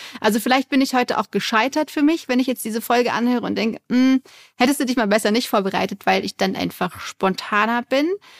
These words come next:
Also ich weiß es noch nicht, aber trotzdem habe ich auf einmal jetzt Hoffnung und Lust, mehr mal an etwas zu arbeiten und zu entdecken und nicht zu sagen, „Ja, es geht schon irgendwie“, sondern mal gucken, was da noch zu holen ist, wenn man sich mal anstrengt und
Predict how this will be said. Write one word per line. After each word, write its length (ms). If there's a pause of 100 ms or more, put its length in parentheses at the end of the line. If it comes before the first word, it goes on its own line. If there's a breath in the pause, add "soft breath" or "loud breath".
(120 loud breath)
Also 180
ich 100
weiß 180
es 100
noch 80
nicht, 240
aber 200
trotzdem 440
habe 180
ich 140
auf 160
einmal 280
jetzt 320 (480 soft breath)
Hoffnung 460
und 260
Lust, 440
mehr 640 (400)
mal 380
an 120
etwas 360
zu 160
arbeiten 560
und 160
zu 80
entdecken 500
und 60
nicht 180
zu 120
sagen, 320
„Ja, 260
es 140
geht 160
schon 120
irgendwie“, 400
sondern 200
mal 120
gucken, 640
was 200
da 100
noch 160
zu 220
holen 320
ist, 340
wenn 120
man 200
sich 240
mal 160
anstrengt 640
und 200